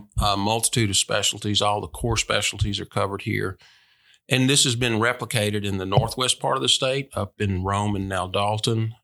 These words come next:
uh, and on the southeast part of the state in Savannah and Brunswick, and some of the smaller communities surrounding each of those areas.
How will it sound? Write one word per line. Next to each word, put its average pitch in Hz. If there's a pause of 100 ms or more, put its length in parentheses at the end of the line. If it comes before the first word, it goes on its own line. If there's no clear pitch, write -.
(100)
uh, 90 (180)
and 104
on 101
the 95
southeast 104
part 87
of 90
the 90
state -
in -
Savannah 92
and 90
Brunswick, 90
and 117
some 139
of 123
the 110
smaller 104
communities 95
surrounding 98 (580)
each 104
of 95
those 95
areas. 95